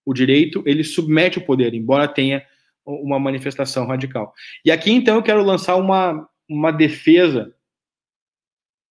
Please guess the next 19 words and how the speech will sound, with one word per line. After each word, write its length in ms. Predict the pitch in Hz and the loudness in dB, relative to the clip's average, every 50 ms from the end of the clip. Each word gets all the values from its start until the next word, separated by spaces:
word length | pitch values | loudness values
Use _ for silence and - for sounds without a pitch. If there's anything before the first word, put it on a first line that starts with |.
| _ _ _ - | _ _ _ -2
e 60 | 143 | -2
eu 60 | 143 | 0
sei 120 | 143 185 | 0 0
que 60 | 190 196 | -2 -2
essa 140 | 190 - | -4 -2
é 20 | 185 | -2
uma 100 | 180 165 | -2 0
defesa 580 | 156 151 147 - 160 165 165 175 165 165 - - _ _ _ _ _ _ _ _ | 0 0 0 0 0 0 0 0 -2 -4 -8 -16 _ _ _ _ _ _ _ _
um 160 | 143 143 131 | -12 -12 -4
pouco 680 | 131 156 156 156 - 175 160 151 139 131 131 120 120 - _ _ _ _ _ _ _ _ | -2 -2 -2 0 0 0 2 2 2 0 -2 -6 -8 -14 _ _ _ _ _ _ _ _
tem 100 | - 147 | -4 -2
me 80 | 160 175 | -2 -2
incomodado 480 | 175 175 190 185 160 147 135 151 156 160 | 0 0 0 2 2 2 2 2 0 0
até 140 | 160 165 | 0 -2
com 60 | 151 160 | -2 -2
alguns 240 | 147 147 151 151 156 | -2 -2 -2 -2 -2
amigos 340 | 147 143 147 156 160 147 123 | 0 0 0 0 0 0 -2
meus 420 | 135 135 147 170 170 - - _ _ _ _ _ _ _ _ _ _ _ _ _ _ _ _ _ _ _ _ _ - - _ _ _ _ | 0 0 0 -2 -2 -6 -14 _ _ _ _ _ _ _ _ _ _ _ _ _ _ _ _ _ _ _ _ _ -20 -20 _ _ _ _
que 480 | - 143 135 135 131 135 135 127 - - | 0 2 4 4 2 0 -4 -10 -18 -20